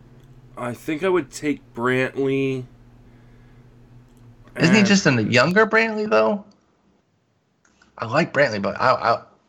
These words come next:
Speaker 2: I think at the same price, I wouldn't want the thirty-four-year-old with a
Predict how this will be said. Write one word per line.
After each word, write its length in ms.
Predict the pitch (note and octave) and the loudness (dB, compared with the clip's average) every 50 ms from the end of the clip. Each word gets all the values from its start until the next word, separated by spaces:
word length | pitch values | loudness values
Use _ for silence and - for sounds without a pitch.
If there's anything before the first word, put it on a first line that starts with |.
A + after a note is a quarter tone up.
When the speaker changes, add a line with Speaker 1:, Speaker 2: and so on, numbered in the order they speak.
| _ _ - | _ _ -12
Speaker 2:
I 60 | B2+ | -10
think 200 | - D#3 - - | -8 -8 -6 -4
at 100 | C3 G2+ | -6 -6
the 80 | G#2+ | -6
same 240 | G2 - B2+ A#2 G2+ | -6 -4 -4 -4 -4
price, 280 | G2 - B2+ A#2+ - A2 | -2 0 0 0 0 -2
I 40 | G#2 | -2
wouldn't 340 | G2+ G#2 G#2+ G#2 G2 G2 | -2 -2 -2 -2 -4 -6
want 360 | G2 G2+ G#2 G#2 G#2 G2 F#2 - - _ - - - - - - - _ _ _ _ _ _ | -2 0 2 2 2 0 -2 -6 -14 _ -20 -20 -20 -20 -20 -20 -20 _ _ _ _ _ _
the 80 | - F#2+ | -16 -4
thirty-four-year-old 880 | - A2+ G#2+ G2+ F#2 G2+ - - A#2+ A#2 G#2+ G2+ F#2+ - F2 F2 F2 - | -2 -2 0 0 -2 -6 -4 -2 -2 0 0 -2 -4 -6 -6 -6 -6 -8
with 300 | F2 F2+ - - - - - - - - - | -10 -12 -14 -16 -20 -20 -20 -20 -16 -10 -8
a 100 | G2 | -8